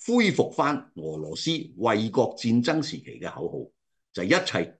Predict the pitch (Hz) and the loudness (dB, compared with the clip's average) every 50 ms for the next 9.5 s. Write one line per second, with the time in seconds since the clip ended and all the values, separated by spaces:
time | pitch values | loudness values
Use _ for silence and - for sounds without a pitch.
0 | _ - 80 85 85 - 123 123 - - 67 - - - 90 80 71 78 - _ | _ -6 -4 -4 -2 0 0 -2 -2 -4 -8 -10 -8 -8 -8 -8 -8 -10 -16 _
1 | _ _ _ _ - - 147 151 - - - 90 82 - - _ _ - 76 80 | _ _ _ _ 0 2 2 2 2 -2 -6 -8 -8 -8 -10 _ _ -10 -8 -8
2 | 78 - 92 107 - - - 78 76 64 - - _ _ _ _ - 135 156 139 | -6 -4 -4 -4 -4 -4 -6 -6 -8 -12 -14 -18 _ _ _ _ 2 2 2 2
3 | 110 85 82 - 151 139 - - 73 - 80 71 71 71 73 71 - - 60 60 | 2 -4 -2 -2 -4 -2 -2 -6 -6 -6 -10 -12 -10 -10 -10 -10 -12 -14 -14 -14
4 | 53 52 - - 98 87 - - _ _ _ _ _ _ _ _ _ _ _ _ | -14 -12 -10 -8 -8 -8 -10 -12 _ _ _ _ _ _ _ _ _ _ _ _
5 | _ _ _ _ _ _ _ _ _ - 165 180 190 185 180 190 220 208 165 127 | _ _ _ _ _ _ _ _ _ 4 6 6 8 8 8 8 8 10 10 8
6 | 127 120 117 131 - 262 254 185 151 135 120 127 120 123 135 120 - 90 131 165 | 10 10 8 8 8 8 6 8 8 8 8 6 6 8 6 6 6 4 0 0
7 | 156 - - _ _ _ _ _ - 82 - 143 139 127 - - 131 127 127 - | 0 -2 -14 _ _ _ _ _ -8 0 4 6 6 6 6 6 6 6 8 6
8 | 101 95 120 143 139 - - _ _ _ _ _ _ - - - - 101 110 139 | 6 6 4 4 2 -2 -10 _ _ _ _ _ _ -14 -8 -2 2 4 4 6
9 | 185 233 233 240 233 220 220 226 202 165 | 4 4 6 8 8 8 8 6 4 6